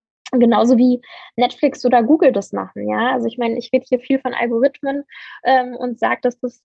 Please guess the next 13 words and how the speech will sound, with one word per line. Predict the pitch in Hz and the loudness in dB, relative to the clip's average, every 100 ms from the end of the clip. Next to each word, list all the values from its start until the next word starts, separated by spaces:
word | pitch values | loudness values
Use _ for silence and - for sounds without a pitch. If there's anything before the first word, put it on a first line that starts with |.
| _ | _
nichts | 262 262 _ - | -6 -6 _ -4
Tolles, | 262 262 247 254 | 0 2 0 -4
Neues | 294 320 - | -2 -2 -4
mehr | 240 226 | -8 -4
ist. | 247 262 _ | -4 -4 _
Ja, | 240 277 277 247 | -4 -2 -2 -4
richtig. | 294 _ 233 233 | -6 _ -10 -8
Und | 226 | -10
das | - | -6
sieht | 247 285 | -4 -2
man | 285 262 | -4 -8
am | - 233 | -4 -4
besten | 233 285 - _ 240 262 | 0 -2 -4 _ -4 -4